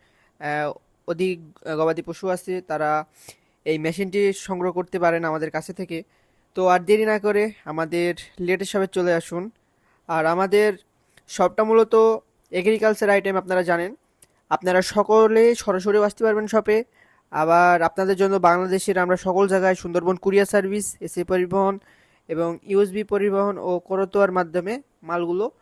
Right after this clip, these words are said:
বাংলাদেশের সকল জায়গায় ডেলিভারি করে থাকি। আপনারা দুই হাজার টাকা অ্যাডভান্স করলে আমরা,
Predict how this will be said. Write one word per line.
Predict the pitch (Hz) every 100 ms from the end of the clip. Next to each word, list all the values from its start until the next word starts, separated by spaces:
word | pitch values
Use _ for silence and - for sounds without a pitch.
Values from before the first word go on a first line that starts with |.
| _ _ _ -
বাংলাদেশের | 170 190 190 208 214
সকল | - 240 - 240
জায়গায় | 220 202 226
ডেলিভারি | 202 190 196 190
করে | 226 214
থাকি। | 180 143 110 _ _ _ _ -
আপনারা | 151 180 175
দুই | 175
হাজার | 190 190 196
টাকা | 196
অ্যাডভান্স | 190 180 196 -
করলে | 202 214 208
আমরা, | 175 170 170 170